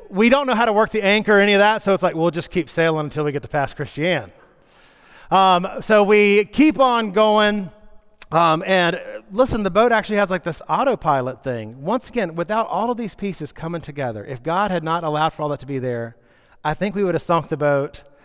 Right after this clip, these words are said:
and had to be rescued. So we didn't know, but we got into it, and God delivered. But then we get to this point at two o'clock in the morning, and this is the next picture,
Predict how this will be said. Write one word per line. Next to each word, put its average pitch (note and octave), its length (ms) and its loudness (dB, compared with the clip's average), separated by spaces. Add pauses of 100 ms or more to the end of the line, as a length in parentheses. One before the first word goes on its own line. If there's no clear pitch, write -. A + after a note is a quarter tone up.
(100)
and C#3 120 -8
had D3 140 2
to C#3+ 40 -6
be C#3 140 -6
rescued. A#2+ 440 -8 (1040)
So D#3+ 200 -2
we E3 80 2
didn't A#3 180 2
know, A3+ 220 4
but G3+ 80 0
we F3 80 0
got F#3 180 2
into F#3 200 0
it, E3+ 100 2
and D3+ 160 -4
God D#3+ 340 2
delivered. C#3+ 580 -2 (960)
But E3+ 120 -2
then C#4 100 6
we C#4+ 80 2
get A3 160 -2
to F#3+ 80 -4
this F#3 140 -4
point G3+ 480 -6 (760)
at F3 400 -2
two B3 240 -4
o'clock G#3+ 300 -2
in D#3+ 60 -6
the D3 60 -4
morning, F3+ 300 -2
and C#3+ 100 -4
this D#3 140 -8
is B2+ 60 -16
the C3 80 -6
next C3 240 -8
picture, C3 560 -12